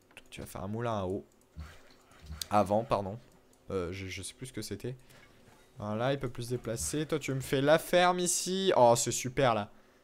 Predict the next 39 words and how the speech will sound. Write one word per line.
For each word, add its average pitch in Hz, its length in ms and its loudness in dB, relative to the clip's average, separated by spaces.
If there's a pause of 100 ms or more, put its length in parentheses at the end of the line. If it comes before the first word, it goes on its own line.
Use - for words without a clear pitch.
(160)
Eh, 135 200 8
niveau 143 280 4
ressources, 208 360 4
je - 60 -2
suis 156 120 0
bien, 160 220 0
là. 101 200 0 (440)
Set 196 240 4
de 196 100 6
nourriture. 185 680 6
Attendez. 131 320 4 (240)
On 117 60 -6
va 117 80 -4
favoriser 160 500 4
la 165 100 4
nourriture. 165 640 2 (1120)
Boum. 190 460 6 (880)
Ici, 170 320 4
on 160 40 6
va 147 120 6
faire 156 160 2
pareil. 170 640 8
Favoriser 185 560 4
la 175 100 4
nourriture. 180 760 2
Boum. 180 600 6 (1160)
Bon, 120 140 6
je 113 80 0
gagne 180 240 6
moins, 147 400 6
hein. 135 60 4
Je 131 80 -4
gagnais 135 200 4
cinquante-quatre, 165 540 2
je 131 40 -8
gagne 123 200 0
plus 160 120 -6
de - 60 -10
trente-huit, 139 580 -4